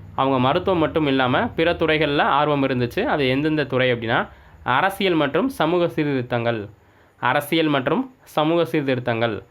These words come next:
பெண்களுக்கு உண்டான உரிமைகளை வாங்கி கொடுத்துருக்காங்க. கல்வி உரிமையா இருக்கட்டும், சமுதாய உரிமையா இருக்கட்டும்.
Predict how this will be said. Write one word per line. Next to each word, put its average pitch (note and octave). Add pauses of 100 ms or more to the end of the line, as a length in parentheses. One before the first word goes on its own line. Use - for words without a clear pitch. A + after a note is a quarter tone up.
(340)
பெண்களுக்கு F3 (680)
உண்டான E3
உரிமைகளை D3+ (180)
வாங்கி D3
கொடுத்துருக்காங்க. A#2+ (100)
கல்வி B2+
உரிமையா B2
இருக்கட்டும், B2
சமுதாய B2+
உரிமையா B2
இருக்கட்டும். A#2+